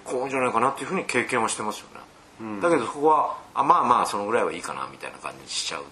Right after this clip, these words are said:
Speaker 1: ところもあるじゃないですか。
Speaker 2: まあ、その、
Speaker 1: 言い出したらキリがないから。
Speaker 2: あの、まあ、許容の幅みたいな感じで。
Speaker 1: そう。しかも、「え、こんなこともすらできてない」って言われたってあんまり思われちゃうと、
Speaker 2: うん。
Speaker 1: 運動に対するモチベーションが下がっちゃったりとかするから、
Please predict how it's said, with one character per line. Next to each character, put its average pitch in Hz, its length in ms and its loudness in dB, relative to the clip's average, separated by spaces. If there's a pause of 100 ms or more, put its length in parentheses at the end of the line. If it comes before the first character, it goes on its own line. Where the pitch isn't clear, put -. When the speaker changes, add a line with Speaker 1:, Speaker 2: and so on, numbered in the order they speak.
Speaker 1:
と 78 100 -18
こ 73 100 -16
ろ 71 80 -14
も 67 120 -8
あ 87 60 -4
る 82 60 -10
じ 73 80 -14
ゃ - 20 -16
な - 60 -20
い - 0 -
で - 80 -20
す - 40 -20
か。 - 60 -20 (100)
Speaker 2:
ま 143 560 4
あ、 - 60 -14
そ 120 80 -2
の、 113 40 -2
Speaker 1:
言 135 80 2
い - 20 4
出 143 100 6
し - 80 2
た - 80 4
ら 85 60 -2
キ - 120 -2
リ 92 80 -2
が 85 80 -2
な 65 120 -6
い - 20 -16
か - 120 -16 (280)
ら。 101 140 2
Speaker 2:
あ - 20 4
の、 92 220 -4
ま 113 340 4
あ、 - 40 -
許 123 180 4
容 123 180 6
の 120 60 2
幅 113 260 2
み 117 80 -2
た - 160 4
い - 40 2
な 92 80 -4
感 85 140 -4
じ - 100 -4
で。 - 40 -2
Speaker 1:
そ 165 80 6
う。 - 20 8
し - 0 -
か - 0 -
も、 110 220 2 (180)
「え、 165 180 6
こ 147 140 0
ん 156 60 -2
な 180 80 4
こ 202 120 -4
と 196 100 2
も 160 240 0 (220)
す - 200 -6
ら 160 120 6
で 117 140 -6
き - 80 -2
て - 120 -6
な 117 160 2
い」 - 40 0
っ - 0 - (480)
て 104 60 -6
言 90 80 -4
わ 90 80 2
れ 87 80 0
た 87 140 -2
っ 85 80 -4
て 85 100 -8
あ 90 80 2
ん 120 80 -4
ま 160 80 0
り 165 40 2
思 156 160 0
わ 156 120 4
れ 151 80 0
ち - 100 -6
ゃ - 20 -6
う 64 140 -10
と、 80 220 -6
Speaker 2:
う - 20 -8
ん。 98 340 -8
Speaker 1:
運 139 140 -8
動 170 80 0
に 156 60 0
対 - 160 2
す 165 100 0
る 123 60 -2
モ 92 100 -6
チ - 120 -6
ベ 107 100 -2
ー - 20 -2
シ - 120 -2
ョ - 20 -8
ン - 20 -8
が 80 60 -10
下 98 100 -4
が 110 120 -2
っ - 40 -14
ち - 80 -10
ゃ - 40 -12
っ - 20 -16
た - 100 -14
り - 60 -14
と - 100 -18
か - 100 -16
す - 120 -18
る - 80 -20
か - 120 -16
ら、 - 120 -12